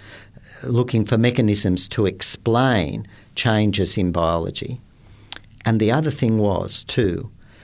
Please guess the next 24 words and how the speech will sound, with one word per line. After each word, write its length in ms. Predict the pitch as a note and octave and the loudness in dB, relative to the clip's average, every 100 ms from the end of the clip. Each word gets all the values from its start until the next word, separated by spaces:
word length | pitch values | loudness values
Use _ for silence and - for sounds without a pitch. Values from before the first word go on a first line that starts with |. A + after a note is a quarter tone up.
| - - - - B2 | -20 -20 -20 -4 -2
it 180 | A2+ | 2
now 440 | A#2+ A#2+ C3 C3+ C#3 | 2 4 4 4 2
challenged 640 | - D3 C#3+ C#3 B2 - | 2 2 4 4 2 2
the 140 | A#2 G#2+ | 2 2
authority 540 | G2+ A#2+ A2+ A2 G2+ | 2 2 2 2 2
of 80 | F#2 | 2
the 60 | F#2 | 2
Bible 480 | G2+ B2 D#3+ E3+ | 2 2 2 2
and 160 | A2+ G#2 | 2 2
the 80 | G2 | 0
authority 520 | F#2 F#2+ F2+ E2+ F2 | 0 0 2 0 -2
of 80 | E2+ | -4
the 100 | E2+ | -6
church. 560 | - F2 - - - - - - - - - | -6 -6 -8 -10 -12 -16 -20 -20 -20 -18 -2
And 160 | G2+ | 2
I 80 | G#2 | 2
think 320 | G#2 B2+ G#2+ | 2 2 2
that 220 | B2+ B2+ C#3+ | 2 2 2
was 220 | B2 - | 2 2
a 60 | |
motivating 800 | G#2+ A2 B2+ C#3+ B2+ A#2+ A2+ G#2+ | 2 4 4 4 2 2 2 0
factor 340 | G2 A2 - - | 0 -2 -2 -4
behind 520 | F2+ E2+ G2 F#2+ F2+ | -4 0 0 0 0
a, 180 | F#2 | -2